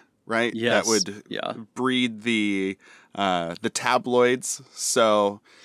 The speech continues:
Speaker 1: you know, any
Speaker 2: Yeah.
Speaker 1: shady tabloid is gonna use scry and detect thoughts
Speaker 2: I, I,
Speaker 1: in
Speaker 2: yeah.
Speaker 1: tandem.
Speaker 2: I think we're gonna talk about this more later, maybe, but, um, another, what this makes me think of is that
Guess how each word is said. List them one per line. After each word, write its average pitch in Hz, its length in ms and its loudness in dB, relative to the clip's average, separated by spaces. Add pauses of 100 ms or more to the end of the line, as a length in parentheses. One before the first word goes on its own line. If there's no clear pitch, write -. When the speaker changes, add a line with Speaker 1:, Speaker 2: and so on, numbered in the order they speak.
(160)
Speaker 1:
you 120 120 -2
know, 107 260 2 (100)
any 135 200 4
Speaker 2:
Yeah. 120 180 6
Speaker 1:
shady 127 280 4
tabloid 120 720 2
is 104 140 -2
gonna 117 180 0
use 107 240 0
scry 127 640 2
and 110 200 -4
detect 107 440 -4
thoughts - 640 -4 (160)
Speaker 2:
I, 151 220 0
I, 151 60 2
Speaker 1:
in 190 220 -2
Speaker 2:
yeah. 131 160 4
Speaker 1:
tandem. 98 440 0 (380)
Speaker 2:
I 143 100 0
think 208 180 -2
we're 262 100 -4
gonna 160 140 -2
talk 127 260 0
about 127 140 0
this 113 140 -4
more 113 260 -4
later, 104 480 -4
maybe, 120 440 -4
but, 110 480 -4
um, 104 340 -6 (120)
another, 127 840 2
what 135 220 2
this 139 160 2
makes 127 180 0
me 117 80 0
think 123 260 -4
of 110 140 0
is 107 140 -8
that 110 260 -2